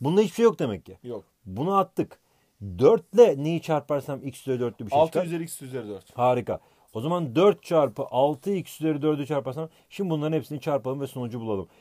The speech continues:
Speaker 1: Üç x üzeri dört, eksi yirmi x üzeri dört, yirmi dört x üzeri dört. Toplarsak Tonguç, yedi x üzeri dört çıktı. Demek ki katsayımız yediymiş
Speaker 2: Yediymiş.
Speaker 1: Tonguç.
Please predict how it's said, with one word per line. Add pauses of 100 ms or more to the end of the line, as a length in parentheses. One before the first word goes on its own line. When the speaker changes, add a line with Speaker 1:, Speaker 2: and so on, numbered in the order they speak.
(380)
Speaker 1:
Üç
x
üzeri
dört, (400)
eksi
yirmi
x
üzeri
dört, (520)
yirmi
dört
x
üzeri
dört. (200)
Toplarsak
Tonguç, (220)
yedi
x
üzeri
dört
çıktı. (240)
Demek
ki
katsayımız (180)
yediymiş
Speaker 2:
Yediymiş.
Speaker 1:
Tonguç.